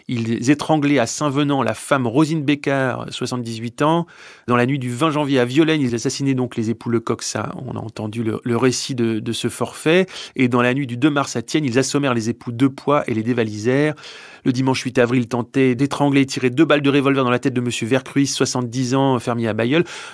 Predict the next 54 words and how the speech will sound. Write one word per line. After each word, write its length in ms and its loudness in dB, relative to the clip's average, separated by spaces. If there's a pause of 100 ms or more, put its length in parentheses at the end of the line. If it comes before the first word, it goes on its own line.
(320)
Il 60 -8
y 40 6
a 20 6
une 80 4
sorte 180 2
de 60 0
feuilletonnage, 840 2
là 60 -2
c'est 160 -4
un 80 -2
seul 180 -2
article, 320 -6
mais 80 0
il 20 4
y 40 4
a 20 -4
quand 120 -2
même 140 -2
une 60 -4
sorte 200 -6
de 60 -4
feuilletonnage 560 0
dans 80 0
la 120 2
presse, 260 -4
et 60 -2
pas 120 -2
seulement 200 -2
la 100 2
presse 280 -8
locale, 360 2 (280)
et 160 -4
tout 120 -12
ça 180 0
jusqu'au, 600 4
jusqu'au 340 -2
procès, 460 0 (280)
et 80 -2
ça 140 0
contribue, 640 2 (140)
moi, 80 -8
ça 100 -8
c'est 120 -4
une 100 -6
question, 400 -4
Sylvie 220 -4
Imbert, 240 -2
mais 80 -4
est-ce 100 -4
que 80 -4
ça 140 -2
contribue 380 -4
aussi 340 -2
à, 180 2